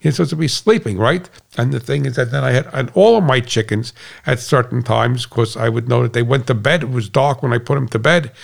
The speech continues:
and I get up in the morning, they'd be someplace else, three roosts over. So that means they got up in, in the pitch dark and moved to a different roost, all right? So the fact of the matter is, lots of times the science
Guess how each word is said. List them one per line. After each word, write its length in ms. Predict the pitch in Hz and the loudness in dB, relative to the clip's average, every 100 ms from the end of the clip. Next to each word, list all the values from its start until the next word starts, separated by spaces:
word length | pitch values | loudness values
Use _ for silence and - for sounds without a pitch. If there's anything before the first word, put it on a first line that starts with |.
| - - | -20 -6
and 80 | 127 | 0
I 40 | |
get 160 | 123 135 | 2 0
up 140 | 123 | 0
in 40 | 147 | 0
the 60 | |
morning, 300 | 131 151 156 | 2 2 2
they'd 140 | 131 127 | 2 0
be 100 | 131 | -2
someplace 460 | 147 127 123 127 | -2 -2 0 2
else, 280 | 180 151 - | 2 0 -2
three 280 | - - 131 | -6 0 0
roosts 440 | 107 71 123 - 90 | 2 -2 -4 -4 0
over. 260 | 92 - | 0 -2
So 140 | - 104 | -4 -2
that 120 | 131 | 0
means 260 | 135 113 | 0 -2
they 140 | 101 139 | -2 -2
got 240 | 117 123 | 0 2
up 240 | 160 - - - - _ | 2 0 -6 -20 -20 _
in, 240 | 120 113 - _ - | -2 -2 -4 _ -6
in 160 | 147 | -2
the 60 | 120 | -2
pitch 420 | - 160 165 - | 0 -2 -2 -2
dark 580 | 160 160 127 113 - - - - - _ | 0 2 2 0 -4 -20 -20 -20 -20 _
and 180 | 110 110 | -2 2
moved 360 | 123 151 123 | 4 4 2
to 120 | - 127 | 0 0
a 40 | |
different 340 | 107 147 117 | 0 0 2
roost, 360 | 160 156 - - - - - | 2 0 -2 -12 -20 -20 -6
all 80 | 98 | 0
right? 180 | 120 | 0
So 260 | 120 117 113 - - - | 2 0 0 -6 -20 -10
the 100 | 135 | -8
fact 340 | - 135 131 131 | -2 -2 0 -2
of 60 | |
the 80 | 120 | -2
matter 240 | 127 131 | 0 0
is, 160 | 120 - | -2 0
lots 240 | 143 143 | 0 0
of 80 | 143 | -2
times 340 | - 123 123 104 | 0 0 0 -2
the 100 | 107 | -4
science 720 | - 135 131 131 127 - - | 0 0 2 0 -2 -4 -12